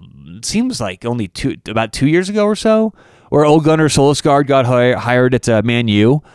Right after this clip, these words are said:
I didn't think he had long at all. You know, he was the interim coach, got promoted. I was like, "It's only a matter of time until someone else is filling in here." And he has done such a good job at Man U.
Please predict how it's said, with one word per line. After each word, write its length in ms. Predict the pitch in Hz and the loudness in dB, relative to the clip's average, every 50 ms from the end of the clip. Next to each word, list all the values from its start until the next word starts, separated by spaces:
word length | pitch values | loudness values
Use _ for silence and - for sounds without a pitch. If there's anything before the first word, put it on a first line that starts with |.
| - _ _ _ _ - | -20 _ _ _ _ -4
I 180 | 135 156 175 175 | -2 0 0 2
didn't 200 | 156 139 120 113 | 2 0 0 0
think 200 | 131 135 131 110 | -2 -2 -2 0
he 140 | 120 131 | 0 0
had 180 | 120 120 123 123 | 2 2 2 2
long 300 | 123 123 120 117 113 107 | 2 2 2 2 2 0
at 80 | 101 101 | 0 2
all. 360 | 104 104 92 80 - - - _ _ | 2 2 0 -2 -4 -12 -18 _ _
You 100 | - 127 | -6 -4
know, 80 | 127 131 | -2 0
he 140 | 131 135 139 | 2 2 2
was 140 | 135 110 | 2 2
the 120 | 98 123 131 | 0 -2 -2
interim 320 | 151 151 - 151 151 151 | -2 0 0 0 -2 0
coach, 420 | 135 147 143 143 147 147 143 - - | 0 2 2 4 4 4 2 2 0
got 160 | - 127 - | 0 -2 0
promoted. 540 | - 113 110 123 139 147 147 147 151 147 135 | 0 -2 0 2 2 2 4 4 2 2 2
I 60 | 127 | 2
was 180 | 123 123 110 | 2 0 0
like, 180 | 120 113 110 - | 0 -2 -2 -2
"It's 140 | 131 - - | -4 -2 -2
only 180 | 139 135 135 | -2 0 0
a 60 | 127 123 | -2 -2
matter 240 | 120 113 113 110 | -2 -2 -2 -2
of 80 | 107 107 | -2 -2
time 460 | - 123 117 113 107 104 107 104 98 - _ - - _ _ - | -2 -2 -2 -2 -2 -2 -2 -4 -6 -10 _ -20 -20 _ _ -8
until 260 | 123 120 117 123 117 | -6 -4 -2 -2 -2
someone 320 | 110 - 131 120 123 123 | 0 -2 -2 -2 0 0
else 180 | 117 117 113 - | 0 -2 -2 -4
is 80 | - | -6
filling 280 | - - 127 120 120 123 | -4 -2 -2 -2 -2 -2
in 140 | 139 170 175 | -4 -6 -6
here." 280 | 127 117 98 87 82 _ _ _ _ - | -6 -8 -8 -8 -10 _ _ _ _ -10
And 160 | - 139 139 | -8 -6 -4
he 160 | 123 170 202 | -2 0 2
has 180 | 196 214 196 143 | 2 2 0 0
done 400 | 123 135 127 139 156 175 185 160 - - - | 0 0 0 0 0 0 -2 -2 -6 -10 -10
such 340 | - - - 160 - - - | -6 -2 0 0 0 2 0
a 60 | 180 | -2
good 240 | 143 131 143 147 135 | 0 2 0 0 0
job 440 | 110 120 120 117 113 110 110 110 - | 0 0 0 0 2 0 0 -2 -4
at 160 | - 123 120 120 | -4 -6 -4 -4
Man 300 | 113 113 110 110 104 101 | -2 -2 -2 -2 -2 -2
U. 340 | 101 101 92 80 - - | -2 -2 -2 -4 -8 -14